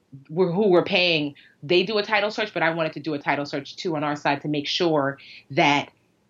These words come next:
this property doesn't have any liens on it. And in, and in, and in order for us to have insurance on the title search, meaning you did your due diligence, you're no longer liable,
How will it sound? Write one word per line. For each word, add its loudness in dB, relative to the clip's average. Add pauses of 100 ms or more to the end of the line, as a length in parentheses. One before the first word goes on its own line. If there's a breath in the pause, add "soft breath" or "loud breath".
this 2
property 0
doesn't -2
have -2
any -4
liens -4
on -8
it. -16 (760)
And 2
in, 0 (180)
and -2
in, 0 (120)
and -4
in 0
order 4
for 2
us 0
to -6
have 2
insurance 0
on -4
the -4
title -2
search, -6
meaning -4 (240 loud breath)
you 0
did 6
your 2
due 0
diligence, 0
you're 0
no 4
longer 4
liable, 2